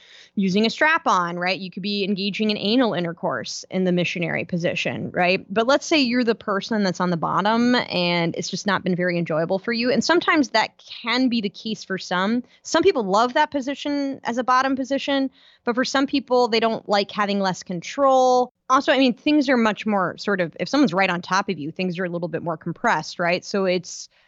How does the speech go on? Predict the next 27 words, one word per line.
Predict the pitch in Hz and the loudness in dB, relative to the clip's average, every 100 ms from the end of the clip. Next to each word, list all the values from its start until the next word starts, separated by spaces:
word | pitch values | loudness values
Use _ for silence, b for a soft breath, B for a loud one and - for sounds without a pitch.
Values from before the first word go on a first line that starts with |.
| _ - | _ 2
maybe | 240 226 233 | 2 6 4
harder | 220 233 214 208 | 4 2 0 0
to | 190 - | -2 -4
reach | 196 208 202 - - - | -4 -4 -6 -6 -8 -8
certain | - 214 196 196 185 170 151 - | -8 -4 -2 0 0 0 -4 -10
things, | - 247 180 160 170 | -2 0 0 -4 -2
right? | 180 185 185 | 0 0 -2
So, | 214 202 | -4 0
like, | 196 185 175 | 0 0 0
let's | 190 208 202 - | 0 0 0 -4
say | 208 190 190 185 | -2 2 2 2
you're | 185 185 | 0 -2
someone | 208 196 | 0 0
with | 180 | 0
a | 175 | -2
clitoris, | - 175 220 196 165 175 - | -4 0 2 2 2 -2 -4
right? | 175 170 196 | 0 2 2
And | 160 175 175 170 175 160 175 180 | 0 -2 0 0 0 -2 -4 0
you | |
wanna | 185 175 | 2 2
have | 180 175 | 0 0
a | |
little | 185 175 | -2 -4
clitoral | - 180 - 220 196 | -4 -6 0 2 2
stimulation. | 170 185 180 175 170 - 165 170 185 B B B - | 0 -4 -2 -2 -4 -4 -2 -4 -6 B B B -4
It's | 208 - 247 | -4 -2 -2
like, | 220 202 | 0 0